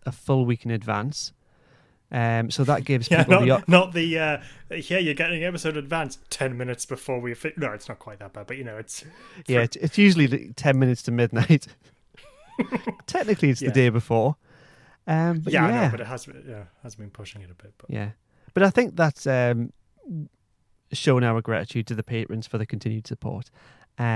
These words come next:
Speaker 2: Mm, very much
Speaker 1: but
Speaker 2: so.
Speaker 1: also, it's, it's a nice little perk if anyone's listened to the podcast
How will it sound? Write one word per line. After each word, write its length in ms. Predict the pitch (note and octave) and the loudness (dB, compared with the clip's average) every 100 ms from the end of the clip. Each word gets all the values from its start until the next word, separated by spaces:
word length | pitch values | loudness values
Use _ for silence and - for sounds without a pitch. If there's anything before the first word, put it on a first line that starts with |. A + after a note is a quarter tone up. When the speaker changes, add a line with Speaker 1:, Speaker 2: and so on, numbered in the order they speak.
| A2 G#2+ | 0 -2
Speaker 2:
Mm, 40 | G#2+ | -6
very 140 | G#2+ | -12
much 240 | F#2 F#2+ - | -14 -6 2
Speaker 1:
but 60 | |
Speaker 2:
so. 40 | D#3+ | 4
Speaker 1:
also, 260 | G3+ - F3 | 4 0 0
it's, 400 | G#3+ D#4 G4 C#4+ | 0 -2 -4 -4
it's 200 | B3+ - | -6 -2
a 60 | |
nice 220 | G#3+ F#3+ | 0 0
little 160 | - C#3+ | -2 -2
perk 320 | - D3 E3+ | 0 0 0
if 100 | D#3+ | -2
anyone's 400 | D3+ C#3+ C3 B2 | 0 0 0 0
listened 300 | B2 B2 - A#2+ | 0 0 0 -4
to 60 | |
the 100 | A#2+ | -4
podcast 680 | A#2 A#2+ A#2 A#2+ A#2+ - - | -2 -4 -2 -4 -4 -6 -16